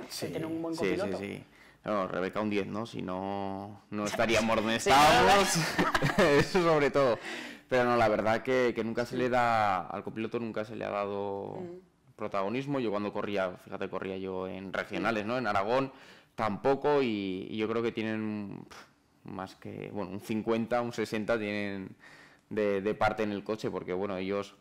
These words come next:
Speaker 1: desde, desde el principio del rally ya nos tienen que marcar por dónde vamos, eh,
Speaker 2: Sí.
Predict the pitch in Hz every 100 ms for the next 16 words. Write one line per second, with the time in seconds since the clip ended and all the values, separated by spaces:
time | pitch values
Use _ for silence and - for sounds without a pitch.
0 | - 107 104 104 101 98 98 92 92 -
1 | 95 98 95 92 - 101 101 98 95 98
2 | 98 98 98 95 95 95 101 101 - 98
3 | 98 98 98 95 101 95 92 104 131 135
4 | 135 120 101 98 98 98 98 104